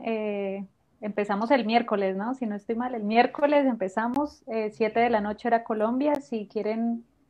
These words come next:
eh, preguntar más, también me pueden, eh, seguir por Instagram, por Facebook, así, Natalia Ortiz Mantilla.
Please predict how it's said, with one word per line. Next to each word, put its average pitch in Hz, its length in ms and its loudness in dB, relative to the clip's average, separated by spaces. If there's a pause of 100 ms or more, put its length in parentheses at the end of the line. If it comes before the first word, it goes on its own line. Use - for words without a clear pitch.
(260)
eh, 202 340 -4
preguntar 208 480 0
más, 311 320 4
también 233 320 2
me 233 120 0
pueden, 247 720 2
eh, 208 320 -2
seguir 220 520 0
por 214 200 0
Instagram, 240 800 4
por 202 180 -2
Facebook, 233 640 0
así, 220 320 -2
Natalia 214 440 2
Ortiz 226 280 -2
Mantilla. 262 680 2